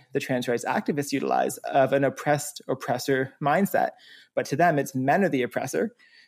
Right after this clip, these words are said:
and women are the oppressed. And of course, in all of these spaces, whether we're talking about transgender, whether we're talking about man-woman divides, there's an element of oppressed oppression. There's an element of privilege. These things do have some merit,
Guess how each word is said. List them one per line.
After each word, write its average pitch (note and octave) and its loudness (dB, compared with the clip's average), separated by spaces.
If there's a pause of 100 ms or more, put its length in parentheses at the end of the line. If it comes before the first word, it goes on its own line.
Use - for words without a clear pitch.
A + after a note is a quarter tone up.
and C3+ 2
women F3+ 4
are C3 4
the A#2+ -2
oppressed. - -8
And F3 0
of E3 -2
course, D#3+ 0
in F#3+ 2
all G#3+ 4
of G3+ 2
these C#3+ 0
spaces, C3+ -4
whether C#3 2
we're C3+ 2
talking C3 -2
about C3 -2
transgender, D3+ 0
whether C3+ 4
we're C3 2
talking C3 -2
about B2+ 0 (260)
man-woman D3 2
divides, C#3+ 2 (520)
there's A3 4
an G#3 2
element C3+ 2
of C3+ -6
oppressed A#2+ -2
oppression. C3 -4
There's D3 4
an E3 0
element C3+ 0
of B2+ -6
privilege. C3+ -4
These D3+ 4
things D3+ 0
do D3 4
have C#3 2
some A#2 -2
merit, D#3 0